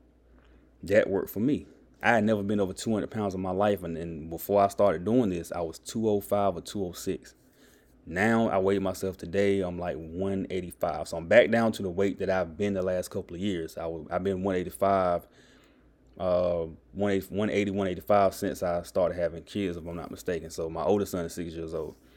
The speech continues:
So, like I said, I was eating bad, eating healthy sometimes. I was able to maintain my weight 'cause I,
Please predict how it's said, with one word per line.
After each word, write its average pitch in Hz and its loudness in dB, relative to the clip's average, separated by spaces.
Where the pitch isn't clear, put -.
So, 82 -4
like 90 -4
I - -6
said, 87 0
I - 4
was 82 -2
eating 110 2
bad, 107 2
eating 117 4
healthy 110 2
sometimes. 104 -2
I 90 0
was 92 0
able 110 4
to 107 2
maintain 104 0
my 92 0
weight 95 0
'cause 90 -8
I, 90 2